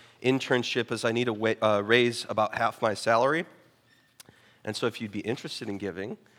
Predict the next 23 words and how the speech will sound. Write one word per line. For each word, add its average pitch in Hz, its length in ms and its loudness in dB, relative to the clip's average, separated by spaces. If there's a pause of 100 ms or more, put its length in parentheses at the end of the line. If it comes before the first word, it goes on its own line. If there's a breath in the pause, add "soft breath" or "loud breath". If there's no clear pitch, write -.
(240 soft breath)
um, 98 600 2 (100)
I'd 101 100 -4
be 101 80 -6
happy 110 220 -2
to 107 80 -6
talk 110 360 -4
to 120 120 -10
you, 113 240 -4
or 104 100 -6
you 104 80 -8
can 104 220 -8
email 110 400 0
me, 107 380 -4 (240 loud breath)
or 110 540 0
I 104 200 -2
bought 110 400 0
the 113 80 -2
U 107 220 -4
R 107 180 2
L, 107 420 2 (320 soft breath)
johnmata 107 560 0
dot 101 220 0
org. 139 480 0